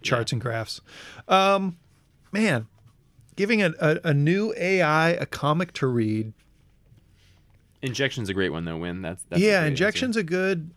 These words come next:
Speaker 1: a good call. I, I feel like, I feel like the, the goal is, like Jeff said, trying to g-, show it, um, how humanity can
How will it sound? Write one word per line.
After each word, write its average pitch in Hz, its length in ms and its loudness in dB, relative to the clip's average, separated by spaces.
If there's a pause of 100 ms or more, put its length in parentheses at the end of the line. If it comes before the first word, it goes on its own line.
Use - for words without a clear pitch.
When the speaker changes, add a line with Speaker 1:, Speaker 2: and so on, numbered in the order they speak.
Speaker 1:
a 147 120 -6
good 170 280 -6
call. 160 540 -4
I, 170 200 0 (300)
I 165 120 -2
feel 226 420 -6
like, 151 560 -4 (680)
I - 60 -20
feel 240 120 -4
like - 200 -6
the, 175 260 0 (140)
the 156 120 0
goal 170 680 2
is, 147 440 2
like 135 180 0
Jeff 139 180 0
said, 156 320 2
trying 143 320 2
to 135 60 -6
g-, 117 240 -12 (120)
show 156 420 4
it, 131 240 2 (520)
um, 127 540 -2
how 135 220 2
humanity 127 560 0
can 113 500 -6